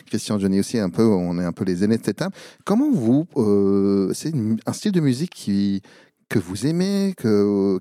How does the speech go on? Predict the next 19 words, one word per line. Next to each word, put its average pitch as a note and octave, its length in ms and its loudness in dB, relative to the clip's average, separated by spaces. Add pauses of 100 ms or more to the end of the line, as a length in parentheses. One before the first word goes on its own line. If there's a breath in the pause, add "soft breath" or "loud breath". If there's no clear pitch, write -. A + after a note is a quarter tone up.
qui G#2 120 -6
vous G2 140 -4
fait G2+ 220 -4
vibrer D3 340 -4
ou A#3 120 0
pas A2 140 -2
du G#2+ 120 -6
tout ? B2+ 160 -4
C'est - 120 -8
quoi C3 140 -4
votre G#2 160 -2
style - 160 -6
de G2+ 60 -4
musique G2+ 340 -6
à F#2 80 -6
vous, F#2+ 160 -10
Lucien, F#2+ 260 -10
par G2 140 -14
exemple ? G2 280 -12